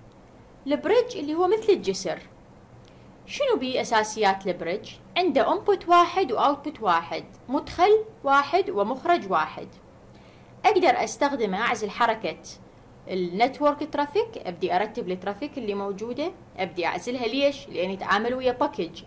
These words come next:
فإذا أقدر أسوي له filter، أقدر أسوي له ترافيك وأجهزة الحاسوب.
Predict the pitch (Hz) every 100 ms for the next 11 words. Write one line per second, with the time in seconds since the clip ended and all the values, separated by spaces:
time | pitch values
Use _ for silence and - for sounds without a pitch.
0 | - 175 180 185 240 220 190 190 190 175
1 | 175 226 226 254 233 180 175 - - 165
2 | 165 170 220 - 269 269 - - - -
3 | - - - - 214 214 214 214 269 269
4 | 269 214 190 - 156